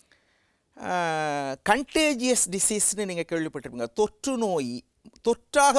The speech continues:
பரவிக்கொள்ளும் ஒரு நோயின்னு வச்சுக்கோங்க. அப்படி ஒரு நோய் நம்ம கேள்விப்பட்டிருக்கோம். கொஞ்சம் அங்க கண்டேஜியஸ், இருமுனா,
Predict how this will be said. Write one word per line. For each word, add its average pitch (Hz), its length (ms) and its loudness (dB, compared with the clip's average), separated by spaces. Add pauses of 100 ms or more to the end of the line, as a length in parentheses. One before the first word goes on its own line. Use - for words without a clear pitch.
பரவிக்கொள்ளும் 185 540 -2 (220)
ஒரு 156 160 -6
நோயின்னு 139 340 -6
வச்சுக்கோங்க. 85 400 -14 (840)
அப்படி 320 300 0
ஒரு 180 220 4
நோய் 98 240 -6 (600)
நம்ம 240 160 -2 (100)
கேள்விப்பட்டிருக்கோம். 160 580 0
கொஞ்சம் 180 320 -2
அங்க 127 180 -2
கண்டேஜியஸ், 175 600 0 (240)
இருமுனா, 165 440 2